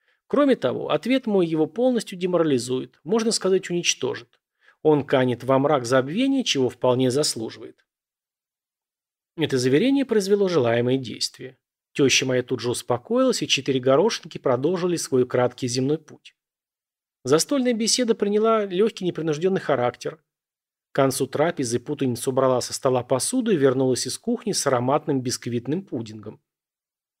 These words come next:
Едва мы приступили к этому лакомому десерту, как от входной двери донесся стук. Необычный сам по себе, во время трапезы он показался настолько потусторонним, что на несколько мгновений мы неловко замерли с открытыми ртами.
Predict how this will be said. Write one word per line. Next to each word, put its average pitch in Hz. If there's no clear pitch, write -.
Едва 170
мы 269
приступили 233
к 208
этому 190
лакомому 165
десерту, 151
как 131
от 139
входной 135
двери 165
донесся 139
стук. -
Необычный 233
сам 226
по 202
себе, 220
во 139
время 135
трапезы 139
он 120
показался 143
настолько 196
потусторонним, 131
что -
на 143
несколько 165
мгновений 165
мы 214
неловко 196
замерли 123
с -
открытыми 151
ртами. -